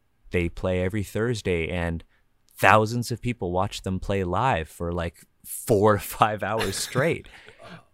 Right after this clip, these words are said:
Speaker 1: And they have, you know, a podcast that has, season one was, like, over a hundred forty episodes or something like that.
Speaker 2: What?
Speaker 1: And each one is, like, three to four hours.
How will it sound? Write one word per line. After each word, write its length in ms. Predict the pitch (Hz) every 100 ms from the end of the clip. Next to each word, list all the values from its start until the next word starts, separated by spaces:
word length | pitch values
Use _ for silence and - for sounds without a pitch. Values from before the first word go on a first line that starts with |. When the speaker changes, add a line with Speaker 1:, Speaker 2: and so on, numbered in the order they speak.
| _
Speaker 1:
And 200 | 110 104
they 140 | 113 107
have, 560 | 110 107 107 95 - -
you 60 |
know, 100 | 85
a 60 | 82
podcast 560 | - 80 76 113 101 107
that 140 | 104
has, 300 | 101 101 101 - -
season 400 | - 165 147 139
one 180 | 147
was, 140 | 147 135
like, 220 | 123 113 _ _
over 200 | 135 123 131
a 40 |
hundred 260 | 127 131 113
forty 300 | 123 117 135
episodes 540 | - - - 113 101
or 40 | 107
something 260 | 117 104
like 220 | 101 98 -
that. 380 | 101 95 90
Speaker 2:
What? 60 | - - - - - _
Speaker 1:
And 100 | 113
each 200 | 123 117
one 140 | 139 131
is, 120 | 117
like, 200 | 123 110
three 180 | 139 143
to 80 | 139
four 240 | 131 113
hours. 500 | 131 135 80 85